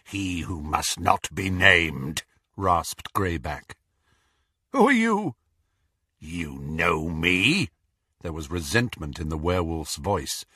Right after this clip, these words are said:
"Fenrir Greyback. We've caught Harry Potter." Greyback seized Harry and dragged him round to face the light, forcing the other prisoners to shuffle round too.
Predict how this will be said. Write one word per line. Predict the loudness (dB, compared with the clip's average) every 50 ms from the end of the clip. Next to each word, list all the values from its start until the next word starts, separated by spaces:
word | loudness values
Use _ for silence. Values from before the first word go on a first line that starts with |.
| -20 -20 _ _ _ _ _ _
"Fenrir | _ -14 -10 2 6 6 6 6 4 2 4 6 6 6 6 4
Greyback. | 2 -2 0 2 4 2 2 0 0 -2 -2 -2 -2 -4 -8 -10 _ _ _ _ _ _ _ _ _ _ _ _ _
We've | -16 -14 -12 -12 -12 -14 -14 _
caught | -2 0 2 2 2 2 0 -4 -6 -8 -8 _
Harry | 2 4 4 6 6 4 2 2 _ -4
Potter." | 2 4 4 4 4 2 4 4 4 4 2 -2 _ _ _ _ _ _ _ _ _ _ _ _ _ _ _ _ _ _ _ _ _ _ _ _ _ 4
Greyback | 6 8 8 8 8 6 4 4 0 -2
seized | -2 0 0 -2 -4 -6 -6 -8 -8 -4
Harry | 0 2 2 2 2 0 0
and | 0 -2 -2 2
dragged | 6 6 6 6 6 2 0
him | 0 2 6
round | 8 8 8 6 2 -2
to | -6 -8
face | -4 -2 -2 -2 -2 -2
the | -4 -2 0
light, | 6 6 6 6 4 -4 -12 -16 -16 _
forcing | _ 2 4 4 4 4 4 0 0 2
the | 4 8 8
other | 8 8 8 4
prisoners | 2 2 -2 0 0 0 0 0 0
to | -2 -4
shuffle | -2 0 0 0 0 0 -2 2
round | 4 4 6 6 4 2 -2 _ -4
too. | -2 0 0 0 -2 -4 -6